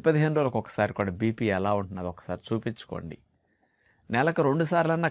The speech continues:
కంపల్సరీ చెకప్ చేయించుకోండి. బీపీకి వాడే మందులు కూడా సాధ్యమైనంత వరకు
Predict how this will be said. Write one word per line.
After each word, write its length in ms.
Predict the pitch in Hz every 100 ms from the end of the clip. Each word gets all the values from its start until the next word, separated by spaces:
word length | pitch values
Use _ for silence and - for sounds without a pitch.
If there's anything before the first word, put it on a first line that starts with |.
| 123
కంపల్సరీ 480 | 110 107 101 104 98
చెకప్ 280 | 98 - -
చేయించుకోండి. 600 | 101 92 87 - 87 82 82 - _ _ _ _
బీపీకి 540 | - 104 120 123 131 120
వాడే 240 | 104 98 95 90
మందులు 300 | 98 107 101 104
కూడా 160 | 107 233 _ _ _ _
సాధ్యమైనంత 840 | - 127 147 165 170 160 131 120
వరకు 280 | 110 104 -